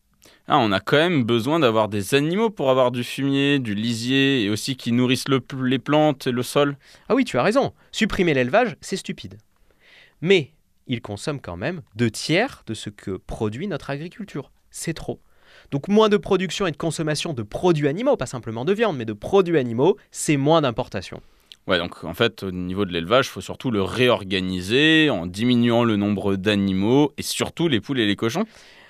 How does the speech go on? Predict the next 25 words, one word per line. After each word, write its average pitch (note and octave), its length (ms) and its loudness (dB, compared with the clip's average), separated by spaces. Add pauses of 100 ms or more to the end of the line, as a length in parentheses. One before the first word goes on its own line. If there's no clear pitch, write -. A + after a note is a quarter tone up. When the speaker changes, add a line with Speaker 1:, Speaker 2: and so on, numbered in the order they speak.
(280)
Speaker 2:
Entre B2 240 -2
autres. - 320 -6 (680)
Il C3+ 80 4
y - 20 8
a D#3+ 60 6
autre A#3+ 220 0
chose, C4 280 4
c'est - 160 -10
pas G#3 140 -2
tout. C4+ 260 -6 (160)
Quand B3+ 140 2
tu B3 140 0
parles G3 240 2
d'élevage, B2+ 520 -2 (540)
on A2 80 -8
peut - 80 -6
aussi G#2 240 -4
parler G3 240 0
de E3+ 60 -8
viande. A#2 340 -4 (420)
T'as D#3+ 80 4
entendu D3+ 360 0
parler C3+ 260 -2
du A2+ 120 -8
ceta ? C#3 300 0